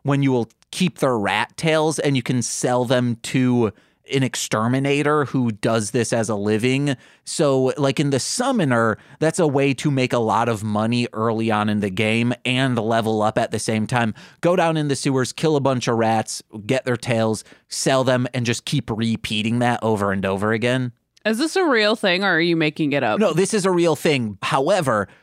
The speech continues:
Speaker 1: in a lot of R P Gs, your inventory, you can only hold a certain amount of weight before it starts giving you disadvantages on things. So then you're like, "Oh, I have to sell all these rat tails."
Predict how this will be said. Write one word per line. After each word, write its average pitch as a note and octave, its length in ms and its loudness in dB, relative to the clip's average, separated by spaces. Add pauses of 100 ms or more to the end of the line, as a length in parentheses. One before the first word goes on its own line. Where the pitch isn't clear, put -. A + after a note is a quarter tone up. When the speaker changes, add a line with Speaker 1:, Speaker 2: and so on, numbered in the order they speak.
(200)
Speaker 1:
in D#3+ 180 2
a D3 60 2
lot D3 240 0
of F#3 80 -2
R E3 160 0
P C3+ 180 -2
Gs, A#2+ 600 0
your A2+ 640 0 (160)
inventory, F3+ 1000 0
you C3 160 0
can D3 160 -2
only C#3+ 260 0
hold C#3 440 0
a C3+ 60 0
certain C3+ 420 -2
amount A#2+ 300 2
of G2+ 140 -2
weight A2+ 380 0
before A#2+ 340 0
it - 80 -8
starts - 380 -2
giving A#2 360 -2
you A2+ 140 0
disadvantages G#2+ 1000 -2
on D3 280 0
things. E3+ 480 -2 (320)
So G3+ 200 0
then A3 180 2
you're G3+ 120 2
like, D#3+ 200 2
"Oh, F#3+ 120 2
I C#3+ 100 0
have - 440 -4
to D#3 100 -2
sell C#3 300 0
all A#2+ 140 2
these G#2+ 220 -2
rat B2 300 -2
tails." F2+ 340 -6